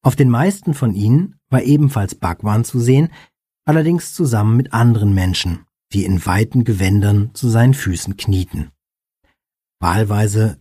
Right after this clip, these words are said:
presste ihnen Bhagwan im Moment der Aufnahme seinen Daumen auf die Stirn oder hängte ihnen eine Holzkette um. Mein Blick schweifte über die alten Bilder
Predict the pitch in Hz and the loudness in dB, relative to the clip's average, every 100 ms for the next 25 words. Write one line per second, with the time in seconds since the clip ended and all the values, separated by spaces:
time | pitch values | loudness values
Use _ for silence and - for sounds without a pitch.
0 | - - 131 - 120 120 113 98 135 143 | -8 0 0 0 -2 2 2 2 -2 2
1 | 139 143 107 101 98 113 110 95 101 - | 2 2 0 0 2 0 -2 -4 -4 -2
2 | 123 113 110 92 87 90 87 110 147 131 | 0 2 0 0 -4 -4 0 2 2 0
3 | 143 156 143 - 170 185 - _ _ _ | -6 -6 -6 -2 0 -2 -4 _ _ _
4 | _ _ - 170 131 104 - 95 107 107 | _ _ 0 4 4 0 -6 -4 -4 0
5 | 143 117 98 - - 73 - 71 69 - | 0 2 -2 -4 -8 -8 -8 -8 -10 -14
6 | _ _ _ _ _ _ _ - 87 85 | _ _ _ _ _ _ _ -8 -6 0
7 | 110 135 - - - 107 98 - 123 110 | 0 -2 -8 -12 -6 -2 -2 -2 -4 0
8 | 104 98 98 101 98 101 120 156 165 | -2 0 -2 -2 0 2 4 2 -2